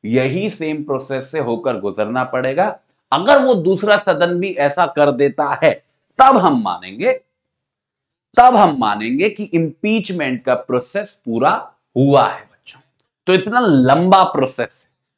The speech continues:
तो मोशन इनिशिएट करने के लिए आपको चाहिए लोग, फिर उसको बिल को, अ, मोशन को पास कराने के लिए चाहिए पहले सदन से, फिर दूसरे सदन में इंक्वायरी वगैरह होगी, सारी प्रक्रिया होगी, फिर दूसरे सदन से भी उसको स्पेशल मेजोरिटी से पास कराना है।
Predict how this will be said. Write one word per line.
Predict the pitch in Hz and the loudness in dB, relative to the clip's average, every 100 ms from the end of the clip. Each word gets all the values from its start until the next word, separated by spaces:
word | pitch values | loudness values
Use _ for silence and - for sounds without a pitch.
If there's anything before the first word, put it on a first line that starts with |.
| _ | _
तो | 131 | 2
मोशन | 131 160 202 196 202 | 4 6 6 4 2
इनिशिएट | 196 190 190 170 | 0 0 -2 -2
करने | 175 165 165 151 | -2 -2 0 0
के | 156 | 0
लिए | 151 147 | 2 2
आपको | 139 147 | 2 -2
चाहिए | 139 127 123 | -2 -2 -2
लोग, | 117 107 98 _ _ - | -2 -4 -6 _ _ 2
फिर | 185 | 6
उसको | 185 185 185 156 | 6 4 0 0
बिल | 151 160 | 2 0
को, | 170 | 0
अ, | - - 131 127 127 135 135 | -4 0 4 4 2 0 0
मोशन | 151 160 180 | 0 0 -2
को | 175 | -4
पास | - 185 196 - | 2 2 2 0
कराने | 165 156 156 | 0 2 0
के | 151 | -4
लिए | 147 | -4
चाहिए | 147 131 135 | -4 -2 -2
पहले | 135 127 123 | -2 -2 -2
सदन | 131 120 120 | -4 -4 -4
से, | 113 95 _ _ - | -6 -8 _ _ -2
फिर | 147 | 0
दूसरे | 131 202 233 208 | 2 2 2 -2
सदन | 196 170 170 | -2 -2 -2
में | 165 | -2
इंक्वायरी | 160 160 196 202 202 | -4 -2 -2 -2 -4
वगैरह | 185 175 170 160 | -4 -2 0 0
होगी, | 160 170 | 0 -2
सारी | - 180 175 | -4 -2 -2
प्रक्रिया | 170 151 151 143 | -4 -8 -4 -2
होगी, | 131 113 107 _ _ _ - | -2 -4 -8 _ _ _ 2
फिर | 233 | 2
दूसरे | 196 208 196 196 | 4 0 0 -4
सदन | 165 156 220 | -2 0 0
से | 208 233 | 2 0
भी | 208 190 | 2 -4
उसको | - 160 | -6 -10
स्पेशल | - 135 135 | -6 -8 -6
मेजोरिटी | 120 107 110 101 107 | -8 -8 -10 -12 -14
से | - - | -18 -4
पास | 98 98 | -4 -2
कराना | 104 98 101 | -2 0 0
है। | 101 | -4